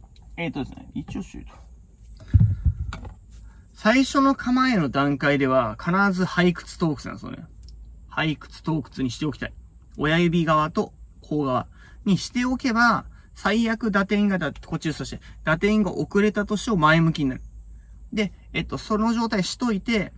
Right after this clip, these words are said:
もし相手のボールが思ったより、浅いなとか、になったら、背屈、背屈、頭屈をほどいて、あ、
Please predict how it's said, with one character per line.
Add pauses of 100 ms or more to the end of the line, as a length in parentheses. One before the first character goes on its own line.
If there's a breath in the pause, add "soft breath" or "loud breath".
(120)
も
し
相
手
の
ボ
ー
ル
が
思
っ
た
よ
り、 (1400 loud breath)
浅
い
な
と
か、 (160)
に
な
っ
た
ら、 (840 soft breath)
背
屈、 (400)
背
屈、
頭
屈
を
ほ
ど
い
て、 (1040 loud breath)
あ、